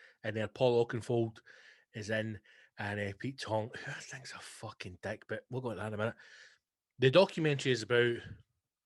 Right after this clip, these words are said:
uh, D Js, dance music, uh, the evolution of dance music, the different genres of dance mu-, genres of dance music across the world, and, and where the state of the industry is now.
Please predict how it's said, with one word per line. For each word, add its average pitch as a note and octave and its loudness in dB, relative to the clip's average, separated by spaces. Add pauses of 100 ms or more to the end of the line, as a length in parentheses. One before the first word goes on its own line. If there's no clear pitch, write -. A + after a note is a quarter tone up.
(320)
uh, A2 2
D F#3 0
Js, C3 0
dance C#3 4
music, G2+ -8
uh, G#2+ -2
the A#2+ 2
evolution B2+ 2
of G#2 -6
dance C3+ 4
music, C#3 0 (960)
the A2+ 0
different A#2 -2
genres B2+ 2
of A#2 2
dance B2+ 4
mu-, D3+ -8
genres A#2+ 4
of A#2 -2
dance B2 2
music B2+ -2
across - -2
the A2+ -2
world, C3 6
and, B2+ -2
and B2 -2
where D3+ 2
the B2 -6
state C3+ -4
of A#2 -8
the A#2 -4
industry A#2 -6
is G#2+ -4
now. A2 4